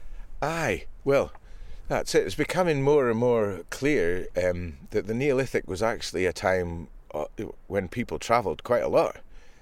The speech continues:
um, much more than we'd assumed. So we know now that, for example, um, there's a kind of pottery, grooved ware, that's, uh, synonymous, was invented in Orkney, um, that we find here.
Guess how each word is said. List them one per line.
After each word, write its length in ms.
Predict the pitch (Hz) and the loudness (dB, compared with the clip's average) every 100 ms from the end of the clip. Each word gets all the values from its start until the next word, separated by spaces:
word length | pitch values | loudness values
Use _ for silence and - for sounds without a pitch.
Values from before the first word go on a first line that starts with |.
| - - | -18 -8
um, 260 | 95 95 85 - - - - - - - - | -6 -4 -6 -12 -14 -14 -14 -12 -12 -12 -6
much 280 | 113 139 - | 0 0 0
more 180 | 117 98 | 0 0
than 160 | 90 | -2
we'd 140 | 92 87 | -4 -4
assumed. 540 | - 180 135 82 - - - - - | -2 -2 -2 -4 -8 -10 -10 -8 -8
So 180 | - 123 | -4 0
we 60 | |
know 220 | 123 165 156 | 2 2 4
now 340 | 110 104 95 80 - - | 4 4 0 -4 -12 -6
that, 240 | 107 - | -4 -4
for 120 | - 104 | -4 -4
example, 560 | 98 110 101 95 90 | 0 0 0 -2 0
um, 200 | 90 87 | 0 -2
there's 200 | - 80 | -6 -6
a 120 | 85 80 | -6 -8
kind 180 | - 98 | -6 -4
of 120 | 85 | -4
pottery, 420 | - 101 - 127 98 | -2 -2 -2 -4 -4
grooved 440 | 90 104 104 87 | -2 -2 -2 0
ware, 320 | 95 120 131 - - - - - | 2 2 0 -6 -10 -8 -6 -4
that's, 440 | 95 - - - - - - - - | -2 -2 -4 -6 -10 -12 -12 -12 -8
uh, 220 | 87 80 76 | -6 -4 -6
synonymous, 580 | - 85 110 117 87 - | -8 -2 0 0 -2 -6
was 140 | 71 - - | -10 -12 -10
invented 480 | 73 71 107 110 82 | -6 -2 0 0 -2
in 100 | 80 | 0
Orkney, 440 | 85 - 80 - - - - - - - - - | 0 -2 -4 -4 -8 -8 -6 -6 -4 -4 -6 -6
um, 380 | 85 80 80 78 - - - - | -4 -2 -2 0 0 0 -2 -2
that 120 | 98 | -2
we 140 | 95 | -2
find 340 | 92 90 87 78 | 2 4 2 0
here. 380 | 90 98 120 | 0 0 0